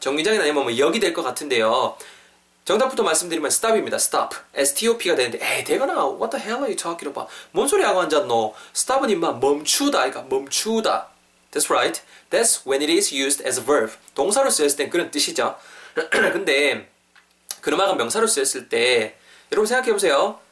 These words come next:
트레인이 띠가다, 띠디디가다 멈추는 곳이 있죠. 여기서 딱 사람 내려주죠. 또 띠디디디 가다가 멈추는 데가 있죠. 거기서 사람 내려주죠. 멈추는 곳. 그래서 그 장-, 그 사-, 그 뭐야, 그 지하철이나 버스나 그게 왜 멈추겠어요? 거기가 정류장이라서,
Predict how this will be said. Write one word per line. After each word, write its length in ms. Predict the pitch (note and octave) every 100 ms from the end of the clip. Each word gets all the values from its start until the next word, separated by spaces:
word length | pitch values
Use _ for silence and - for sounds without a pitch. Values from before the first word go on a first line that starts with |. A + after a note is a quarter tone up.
| -
트레인이 340 | - B3 G#3+
띠가다, 380 | E3+ E3 F3+ F3
띠디디가다 560 | F#3 F#3+ F#3 F3+ F#3 F3+
멈추는 440 | F#3+ G3 C#4 C4+
곳이 200 | F3+ C#3
있죠. 260 | A2+ E2 - - _ _
여기서 300 | F3+ G#3+ F#3
딱 80 | F3
사람 260 | E3+ F#3 G3
내려주죠. 540 | D#3+ E3 C3+ C3 - - -
또 100 | G3
띠디디디 420 | G3 F#3 F#3 F#3 F#3+
가다가 240 | F#3+ G3
멈추는 340 | D3+ C#3+ B3+
데가 160 | G3+ C#3
있죠. 320 | A#2+ F#2 - -
거기서 160 | - F#3+
사람 200 | G3+ F#3
내려주죠. 500 | F#3+ G3+ - B2+ - - -
멈추는 460 | C3+ C#3+ C4+ C4+
곳. 240 | F#3 A#2 - -
그래서 180 | - A3
그 120 | - A#3
장-, 260 | C4 A#3+ -
그 160 | A#3+
사-, 200 | A3 A3+
그 100 | G3
뭐야, 380 | F#3+ G3 E3 A2
그 100 | C#3+
지하철이나 720 | - A3 A3+ A#3 G#3 F#3 C3+
버스나 280 | G#3+ A#3+ G3
그게 140 | E3 B2+
왜 120 | D3+
멈추겠어요? 680 | A#3+ C#4 - F3 - D3 - - - -
거기가 720 | A3+ A3+ G#3 G#3 G#3+ A3+ - _ -
정류장이라서, 960 | C#3 C#3 C#3+ - C4 E3+ - A2 -